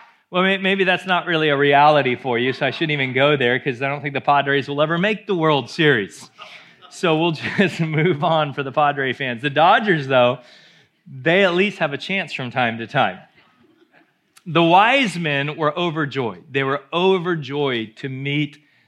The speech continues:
the baby. And this is after traveling nine hundred miles. I mean, think about this. They're traveling, ni-, it's, it's like if we traveled by foot or, or on camel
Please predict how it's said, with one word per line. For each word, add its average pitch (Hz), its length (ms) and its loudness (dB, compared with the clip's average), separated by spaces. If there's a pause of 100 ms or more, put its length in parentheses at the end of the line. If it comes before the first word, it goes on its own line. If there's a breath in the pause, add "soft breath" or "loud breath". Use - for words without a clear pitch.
(120)
the 131 160 -4
baby. 131 420 -2
And 196 140 -2
this 285 160 -4
is 262 100 -8
after 226 300 -2
traveling 175 420 -2
nine 135 220 -4
hundred 123 220 -8
miles. 104 360 -8
I 147 40 -8
mean, 151 160 -6
think 220 200 -4
about 151 280 -2
this. 117 140 -12
They're 185 100 -4
traveling, 202 420 -2
ni-, 156 160 -6
it's, 214 240 -4
it's - 180 -6
like 226 220 0 (320 loud breath)
if 180 220 2
we 277 240 2
traveled 220 600 0
by 208 220 4
foot 190 600 -2
or, 165 180 0
or 175 240 2
on 165 220 2
camel 175 680 0